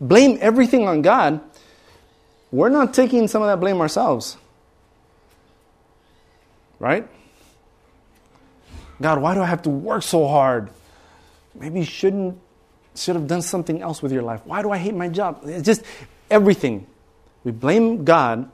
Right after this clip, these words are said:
because we don't want to own the, the, the issue that we have put ourselves in. But Job, what had Job done? He was a righteous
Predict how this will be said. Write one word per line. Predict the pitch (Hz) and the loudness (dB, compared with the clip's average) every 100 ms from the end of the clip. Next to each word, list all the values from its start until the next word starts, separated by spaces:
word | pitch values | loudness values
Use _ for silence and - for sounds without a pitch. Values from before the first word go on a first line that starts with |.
| _ _ _ | _ _ _
because | 135 143 117 | -6 -2 -2
we | 135 | 2
don't | 220 202 | 4 4
want | 196 | 4
to | 202 - | -2 -4
own | 175 202 226 240 | 0 2 2 -2
the, | 170 143 156 | -2 2 2
the, | 156 143 139 | 2 0 2
the | 147 - | 0 2
issue | 180 180 208 | 2 2 0
that | 180 156 | 0 0
we | 156 | 0
have | 165 165 - | -2 -6 -4
put | 175 | -2
ourselves | 151 131 - 117 101 | -2 -2 -4 -6 -8
in. | 92 - _ _ _ _ _ _ _ _ _ _ _ _ _ _ _ _ _ - - - - | -14 -20 _ _ _ _ _ _ _ _ _ _ _ _ _ _ _ _ _ -20 -20 -8 -4
But | 127 | -2
Job, | - 175 170 - - _ _ _ _ _ _ - | 2 4 4 2 -10 _ _ _ _ _ _ 2
what | 175 247 | 4 4
had | 202 214 143 | 2 -4 0
Job | 190 196 131 | 2 2 0
done? | 123 214 117 92 _ _ _ _ _ _ _ _ _ _ _ _ _ _ _ _ _ _ _ _ _ _ _ _ _ - | -2 -2 -2 -10 _ _ _ _ _ _ _ _ _ _ _ _ _ _ _ _ _ _ _ _ _ _ _ _ _ -8
He | 120 214 | 0 4
was | 226 170 | 4 4
a | |
righteous | 135 123 156 202 - 208 185 - | 2 4 4 4 2 0 0 -4